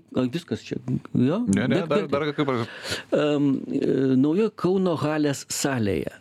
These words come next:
Speaker 1: Ir man, kai aš pirmą kartą tą išgirdau, staiga kažkas atsitiko, aš pagalvojau,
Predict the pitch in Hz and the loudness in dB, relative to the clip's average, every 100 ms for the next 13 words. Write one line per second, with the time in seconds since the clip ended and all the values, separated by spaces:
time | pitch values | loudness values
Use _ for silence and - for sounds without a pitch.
0 | - - 190 196 175 190 170 - 190 175 | -20 -8 -4 0 0 0 -2 0 0 0
1 | - 180 156 147 - 143 131 127 147 135 | 0 2 4 2 0 -2 -2 -2 0 0
2 | 101 113 101 202 208 - - 151 160 185 | 0 -2 0 -2 -2 -6 -2 0 0 -2
3 | 180 - 185 180 - 170 151 - 131 - | -2 0 -2 -2 -2 -2 -2 -2 -2 -2
4 | 147 156 151 | 0 2 0